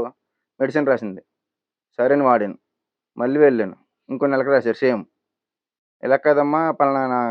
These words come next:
ఇంకో డాక్టర్ గారు ఉన్నారు, అక్కడికి వెళ్ళని" చెప్పి అన్నది ఆవిడ తణుకులోనే. వెళ్తే ఆయన మూడు నెలలకి రాశారు, మూడు నెలలు వాడాను. మళ్ళీ వెళ్ళాను. ఆ, అప్పుడు, ఆ,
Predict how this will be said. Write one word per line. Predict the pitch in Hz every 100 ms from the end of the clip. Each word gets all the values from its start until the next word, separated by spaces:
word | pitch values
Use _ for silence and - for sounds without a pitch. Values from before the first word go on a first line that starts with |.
| 113
ఇంకో | 120 131
డాక్టర్ | 123 120 143
గారు | 143
ఉన్నారు, | 143 139
అక్కడికి | 131 131
వెళ్ళని" | 135 139
చెప్పి | 131 127
అన్నది | 123 120
ఆవిడ | 110
తణుకులోనే. | 101 123 120 110 95 _ _ _ _ _ _ _ _ _ _ _ _ _ _ - -
వెళ్తే | 143 143 175 165
ఆయన | 156 156 160
మూడు | 156
నెలలకి | 147 143
రాశారు, | 147 110 90 _ _ _ _ _ _ _ _ - 135
మూడు | 143
నెలలు | 139 139
వాడాను. | 131 104 - _ _ -
మళ్ళీ | 135 147 160
వెళ్ళాను. | 151 120 95 - _ _ _ _ _ _ _ _ _ _ _ _ _ -
ఆ, | 131 131
అప్పుడు, | 120 135
ఆ, | 131 123 117